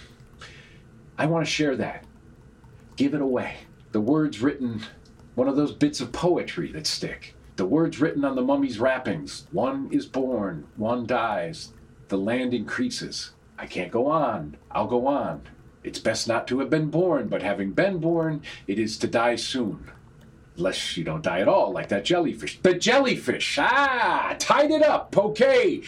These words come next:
the jellyfish! This is going to be a big letdown because I built it up way too much.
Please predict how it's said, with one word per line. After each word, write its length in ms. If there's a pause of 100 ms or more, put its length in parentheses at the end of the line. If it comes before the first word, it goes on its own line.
(320)
the 340
jellyfish! 680
This 400 (800)
is 120
going 180
to 60
be 140
a 40
big 200
letdown 520
because 260
I 100
built 260
it 80
up 160
way 800
too 220
much. 580